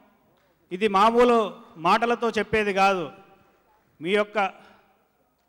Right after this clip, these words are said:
కరత్వాల ధనులతో చూడాలనుకుంటున్నాను ఎంతటి ఏ కేటగిరీ అమ్ముతున్నారో. రాబోయే రోజుల్లో ఏదైనా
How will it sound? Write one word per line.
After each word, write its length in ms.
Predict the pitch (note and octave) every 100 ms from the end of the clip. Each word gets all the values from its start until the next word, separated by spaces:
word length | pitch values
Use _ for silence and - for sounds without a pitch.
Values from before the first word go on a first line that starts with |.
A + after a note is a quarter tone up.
| _ -
కరత్వాల 420 | F3 A3 A3+ A#3
ధనులతో 480 | A3 G#3 B3 C4 C4
చూడాలనుకుంటున్నాను 800 | A3 A#3 A#3 A3+ G#3+ G#3+ G#3 G3+
ఎంతటి 400 | F#3 G#3+ A3+ A#3
ఏ 140 | G#3+ A3
కేటగిరీ 400 | A3 G#3+ G#3+ G#3
అమ్ముతున్నారో. 640 | G#3 F#3+ F#3+ F3 D3+ B2+ - - - - - - _ - _ _ _ _ _ _ _ _ _ _ _ _ _ _ _ _ _ _ _ _ _ _ _ -
రాబోయే 480 | C3+ G3 A#3 B3 A#3+
రోజుల్లో 680 | A3+ A3 A3+ A3 G#3 G3 - - - _ _ _ _ _ _ _ _ _ _ _ D#3
ఏదైనా 760 | D#3 A3+ B3 A#3+ A#3 A#3+ G#3